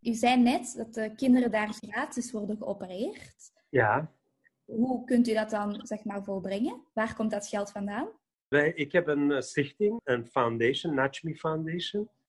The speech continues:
Speaker 2: We doen verschillende activiteiten om geld te verzamelen in mijn stichting. Ik, sinds de start van de stichting ben ik beginnen hardlopen. Ik heb de zes wereld major marathons gelopen.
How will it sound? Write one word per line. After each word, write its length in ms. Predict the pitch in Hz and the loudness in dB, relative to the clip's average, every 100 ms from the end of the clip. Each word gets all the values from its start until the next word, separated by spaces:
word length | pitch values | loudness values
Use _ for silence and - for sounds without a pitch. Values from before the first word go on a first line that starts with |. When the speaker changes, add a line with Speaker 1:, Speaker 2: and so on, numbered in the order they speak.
| _ - - - - _ | _ -20 -18 -18 -20 _
Speaker 2:
We 180 | 127 135 | 4 6
doen 180 | 143 | 6
verschillende 440 | 135 139 - 165 160 | 4 2 4 4 4
activiteiten 960 | - - 139 123 147 165 165 - 139 - | 2 -2 -4 -2 4 6 6 2 -4 0
om 180 | 127 113 | -4 -2
geld 300 | 135 135 135 | -2 -2 -2
te 100 | 170 | -8
verzamelen 800 | 170 - 160 175 190 190 202 | -8 -4 -2 -2 0 0 0
in 180 | 165 170 | -6 -8
mijn 240 | 180 175 175 | -4 -4 -4
stichting. 560 | - 160 _ 196 202 - _ _ _ _ - - - - | -14 -20 _ -6 -6 -10 _ _ _ _ -20 -18 -18 -10
Ik, 260 | - 143 139 | 4 4 4
sinds 460 | - - 160 156 - | -10 4 6 6 2
de 100 | 127 | -8
start 360 | - 170 175 | 2 4 4
van 180 | - 147 | 4 4
de 60 | 131 | 2
stichting 560 | - 151 - 160 147 | -2 -8 -2 2 4
ben 140 | 131 131 | 4 4
ik 220 | 127 - _ _ | 4 -2 _ _
beginnen 540 | _ 131 123 139 120 113 | _ -4 2 4 4 2
hardlopen. 760 | 165 135 - 170 185 185 220 - _ _ _ 294 | -2 -4 -2 -2 -2 -2 -6 -6 _ _ _ -12
Ik 200 | 139 - | -8 -2
heb 180 | 139 | 0
de 100 | - | 2
zes 460 | 113 123 139 - - | 2 6 6 4 -8
wereld 680 | 156 113 123 147 143 131 123 | -4 4 8 10 8 4 -4
major 500 | 113 120 139 139 135 | -2 4 4 4 2
marathons 680 | 123 127 135 131 135 123 - | 4 4 2 0 -2 -4 -4
gelopen. 580 | 123 117 143 - 196 | -4 0 0 0 -6